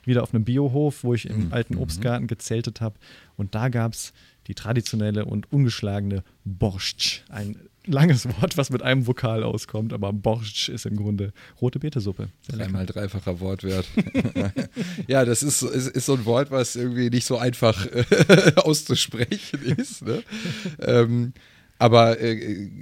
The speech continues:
Speaker 2: wie, wie, wie, wie, wie sieht die Suppe aus? Oder, äh, Eintopfsuppe ist das, ne, eher, ne? Ja.
Speaker 1: Es ist, es ist quasi eine klare rote Suppe,
Speaker 2: Mhm.
Speaker 1: anscheinend für die rote Beete drin gekocht und, ähm, und dann wieder rausgenommen. Ich hab sie ja nicht selber gemacht, <laughs>
Speaker 2: Mhm.
Speaker 1: sie wurde mir aufgetischt, das macht, macht's natürlich doppelt lecker. Und das gibt's dann mit, mit Klößen drin oder mit,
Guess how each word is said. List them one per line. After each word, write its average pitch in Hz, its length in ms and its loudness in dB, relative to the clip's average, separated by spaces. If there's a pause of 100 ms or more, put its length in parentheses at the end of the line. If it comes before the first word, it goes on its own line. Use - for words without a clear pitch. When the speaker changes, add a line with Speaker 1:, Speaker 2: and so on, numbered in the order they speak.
Speaker 2:
wie, 104 460 -6
wie, 139 260 2
wie, 139 360 -2
wie, 143 140 -6
wie 151 60 -4
sieht 151 240 -6
die 156 40 -8
Suppe 160 280 -2
aus? 175 320 0
Oder, 127 400 2
äh, 120 80 -4
Eintopfsuppe 135 800 0
ist 87 160 -2
das, - 240 -6
ne, 85 240 -4
eher, 85 180 -4
ne? 120 200 -2
Ja. 123 180 0
Speaker 1:
Es 151 140 -2
ist, 160 140 -4
es 143 60 -6
ist 131 160 -12
quasi 139 220 2
eine 139 140 2
klare 135 540 -2
rote 135 400 -2
Suppe, 170 400 -2
Speaker 2:
Mhm. 139 80 2
Speaker 1:
anscheinend 123 300 2
für 127 80 -2
die 120 60 -4
rote 120 280 -2
Beete 123 200 -2
drin 117 180 -6
gekocht 123 460 -6
und, 117 420 -4
ähm, 110 680 -8
und 127 180 -4
dann 110 80 0
wieder 104 140 0
rausgenommen. 117 500 -4
Ich - 80 -10
hab 107 120 -10
sie 107 100 -6
ja 104 80 -2
nicht 101 140 -6
selber 117 260 0
gemacht, 113 200 0
<laughs> - 240 -2
Speaker 2:
Mhm. 135 60 2
Speaker 1:
sie 123 160 4
wurde 139 160 8
mir 117 160 2
aufgetischt, - 580 -4
das 110 140 -6
macht, 113 220 -4
macht's 110 220 -6
natürlich 113 200 -2
doppelt 117 300 0
lecker. 110 300 0
Und 117 100 -2
das 110 120 -4
gibt's - 220 -8
dann 120 160 0
mit, 113 400 -4
mit 117 160 -4
Klößen 117 400 -4
drin 120 300 -2
oder 107 320 0
mit, 104 360 -4